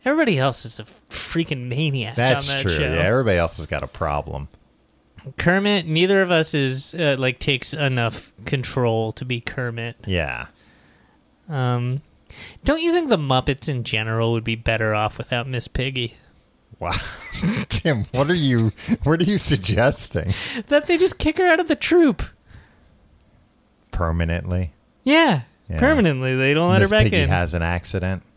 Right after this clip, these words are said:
Speaker 1: No. Now you're putting
Speaker 2: Suggesting they
Speaker 1: words in my
Speaker 2: kill
Speaker 1: mouth.
Speaker 2: Miss Piggy?
Speaker 1: No. Um,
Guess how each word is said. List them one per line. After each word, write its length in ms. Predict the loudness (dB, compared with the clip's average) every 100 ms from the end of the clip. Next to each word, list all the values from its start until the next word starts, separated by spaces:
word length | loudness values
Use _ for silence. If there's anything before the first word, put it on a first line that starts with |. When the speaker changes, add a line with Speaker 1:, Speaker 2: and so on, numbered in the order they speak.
| _ _ _ -2
Speaker 1:
No. 460 | 2 4 4 0 -8 -20 _ _ _ _ _ _ _ -2
Now 80 | 2
you're 100 | 4
putting 0 |
Speaker 2:
Suggesting 320 | 4 4 4
they 60 | 4
Speaker 1:
words 140 | 2 2
in 40 |
my 40 | 4
Speaker 2:
kill 120 | 4
Speaker 1:
mouth. 80 | 4
Speaker 2:
Miss 180 | 0 -2
Piggy? 420 | -2 -2 -2 -6 -8 _ -6
Speaker 1:
No. 580 | -2 0 0 -2 -6 -12 _ _ -20 -20 -20 -20 _ -2
Um, 540 | 2 2 0 -4 -8